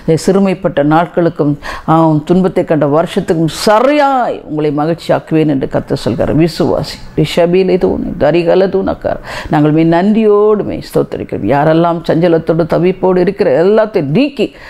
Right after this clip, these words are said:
சந்தோஷம், மகிழ்ச்சி, அடிமை, பிரமிப்பு உண்டாகும்படியா அற்புதங்கள் நடந்து, நான் அவளுடைய நித்திய மகிழ்ச்சி, நம்மளை இடைக்கட்டி கொண்டு ஆசீர்வதிப்பீராக.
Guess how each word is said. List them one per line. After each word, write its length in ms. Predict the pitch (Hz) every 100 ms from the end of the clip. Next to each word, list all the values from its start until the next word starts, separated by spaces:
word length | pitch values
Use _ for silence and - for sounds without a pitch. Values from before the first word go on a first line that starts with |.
| - -
சந்தோஷம், 520 | - 170 185 196 202
மகிழ்ச்சி, 340 | 156 185 190 170
அடிமை, 320 | 147 151 135
பிரமிப்பு 600 | 147 160 196 262 247 262
உண்டாகும்படியா 560 | 220 196 170 143 113 - - -
அற்புதங்கள் 520 | 147 147 160 147 151
நடந்து, 580 | 143 143 147 151 143 135 - -
நான் 200 | 151 135
அவளுடைய 300 | 135 139 127
நித்திய 360 | 139 165 214 190
மகிழ்ச்சி, 520 | 139 147 208 247 240
நம்மளை 300 | 196 147 147
இடைக்கட்டி 420 | 190 285 269 220
கொண்டு 220 | 190 151 110
ஆசீர்வதிப்பீராக. 880 | 131 - 147 139 110 - 139 135